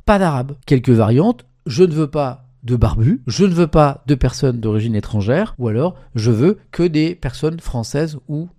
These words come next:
européennes. C'est désormais une demande parmi d'autres dans la liste des exigences, abonde Hanan,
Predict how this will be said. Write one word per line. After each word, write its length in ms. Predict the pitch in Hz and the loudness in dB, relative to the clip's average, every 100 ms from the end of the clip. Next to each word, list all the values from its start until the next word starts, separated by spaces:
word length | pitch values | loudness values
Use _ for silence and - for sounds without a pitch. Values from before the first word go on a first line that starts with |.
| 143 | 2
européennes. 380 | 135 123 98 - | 4 2 -6 -10
C'est 160 | - | -4
désormais 300 | 135 139 156 | 2 4 4
une 80 | 143 | 4
demande 320 | 127 135 139 | 4 2 2
parmi 220 | 127 117 120 | 0 0 0
d'autres 220 | 117 - | 0 0
dans 140 | 113 | -2
la 80 | 107 | 0
liste 240 | 123 139 | -2 -2
des 240 | 117 101 107 | 0 0 0
exigences, 540 | 104 104 101 208 - | -2 -4 -2 -2 -4
abonde 400 | - 135 139 127 - | -2 0 2 -2 0
Hanan, 420 | 143 135 139 127 | 0 2 2 0